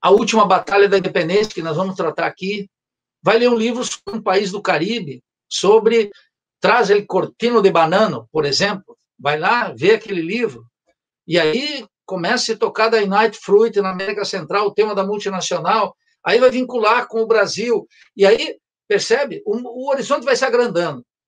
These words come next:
E aí é um conto de nunca acabar. Um conto de nunca acabar. Essa é a questão. Mas aí tu já vai tá,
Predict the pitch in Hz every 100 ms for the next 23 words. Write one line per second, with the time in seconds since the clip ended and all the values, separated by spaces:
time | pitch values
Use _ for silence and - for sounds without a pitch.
0 | _ _ 247 262 285 311 311 254 - 220
1 | 247 254 240 220 - 214 208 196 196 220
2 | 214 180 151 - 160 156 147 120 127 -
3 | - - - - - _ _ _ _ _
4 | _ _ _ _ _ 233 311 294 - -
5 | 254 294 277 254 214 220 196 262 254 240
6 | 226 190 156 190 202 135 - _ _ _
7 | _ - _ 254 294 - 175 151 - -
8 | - - - - _ _ _ _ _ _
9 | _ 240 294 294 320 302 285 254 277 -
10 | 233 269 202 -